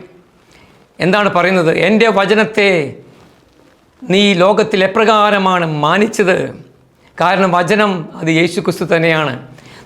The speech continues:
നമ്മൾ വചനത്തെ മാനിക്കുമ്പോൾ നമ്മൾ യേശുവിനെയാണ് മാനിക്കുന്നത്, പ്രിയപ്പെട്ടവരെ. പ്രിയപ്പെട്ടവരെ, സ്വർഗത്തിൽ കർത്താവ് നമുക്കൊരു പ്രതിഫലം ഒരുക്കി വച്ചിട്ടുണ്ട്. വചനത്തെ സ്നേഹിക്കുന്നവരെ കർത്താവ് നമ്മെ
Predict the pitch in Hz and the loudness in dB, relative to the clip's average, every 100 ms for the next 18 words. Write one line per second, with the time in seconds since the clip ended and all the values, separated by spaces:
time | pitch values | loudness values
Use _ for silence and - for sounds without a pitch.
0 | 170 196 190 180 185 214 208 214 190 190 | -2 0 2 2 2 0 0 0 2 2
1 | 208 214 214 190 196 180 175 170 165 196 | 2 0 0 2 2 2 0 2 2 2
2 | 196 214 202 185 175 165 180 170 160 143 | 2 0 2 0 0 0 -2 -2 -2 -2
3 | 143 135 131 139 - - - - _ - | -2 -4 -6 -8 -10 -18 -20 -20 _ -20
4 | - - - - 165 202 - 202 196 196 | -20 -20 -20 -2 0 2 2 2 2 2
5 | 196 - 180 190 196 208 190 185 185 208 | 0 0 0 0 0 0 0 0 -2 0
6 | 180 180 180 175 170 - - 165 180 165 | 2 2 2 2 -2 -12 -4 -2 -2 -2
7 | 165 165 170 180 - 185 165 165 165 170 | -2 -2 -4 -4 -2 -2 0 -2 -2 -2
8 | 160 156 170 165 143 131 131 - - - | -2 -2 -4 -2 0 -2 -4 -12 -20 -20
9 | - 131 165 180 185 - 185 170 185 180 | -4 -2 0 2 0 0 -2 0 0 0
10 | 165 214 202 185 185 180 160 - - - | 0 0 2 2 2 0 -2 -12 -8 -4
11 | 160 170 156 151 151 151 147 | 0 2 2 2 -2 -4 -4